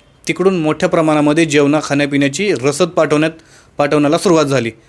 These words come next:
मग नंतर सरकारनं दुसरा गेम सुरू केला. पहिलं खायला दिलं नाही, पाय प्यायला दिलं नाही, दुसऱ्या दिवशी मग बाथरूम दिलं नाही. त्याच्यानंतर मग ज्या वेळेला सगळेजण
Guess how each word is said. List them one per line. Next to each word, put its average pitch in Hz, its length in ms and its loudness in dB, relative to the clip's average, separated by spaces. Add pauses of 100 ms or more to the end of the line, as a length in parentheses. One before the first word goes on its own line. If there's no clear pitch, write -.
(400)
मग 151 100 0
नंतर 185 320 0
सरकारनं 185 560 -2
दुसरा 165 360 -2
गेम 180 220 0
सुरू 156 240 -2
केला. 117 260 -2 (1040)
पहिलं 160 260 2 (400)
खायला 165 280 0
दिलं 175 200 2
नाही, 185 120 0
पाय 170 260 0
प्यायला 170 280 0
दिलं 175 200 -2
नाही, 175 120 -2
दुसऱ्या 165 300 -4
दिवशी 165 320 -8
मग 185 120 -2
बाथरूम 175 400 0
दिलं 143 200 2
नाही. 110 120 -4 (680)
त्याच्यानंतर 202 500 0
मग 202 140 0
ज्या 180 200 2
वेळेला 190 240 2
सगळेजण 180 480 -2